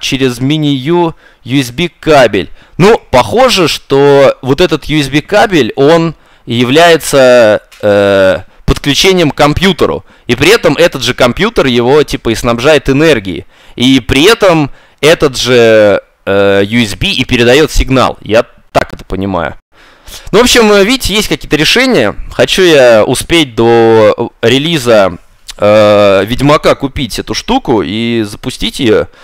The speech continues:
дабы можно было нормально играть в кучу игр, да и в те же всякие Counter-Strike.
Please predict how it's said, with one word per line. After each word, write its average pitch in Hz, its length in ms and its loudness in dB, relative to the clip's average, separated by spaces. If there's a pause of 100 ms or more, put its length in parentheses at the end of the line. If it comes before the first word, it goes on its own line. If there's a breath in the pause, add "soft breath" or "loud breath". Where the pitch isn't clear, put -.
(160 soft breath)
дабы 127 320 0
можно 135 300 0
было 156 160 2
нормально 127 400 2
играть 139 220 0
в - 40 -8
кучу - 280 -4
игр, 170 280 0
да 113 140 -2
и 110 200 0
в - 140 -16
те 151 240 -4
же 113 120 -6
всякие 117 340 -6
Counter-Strike. 139 960 0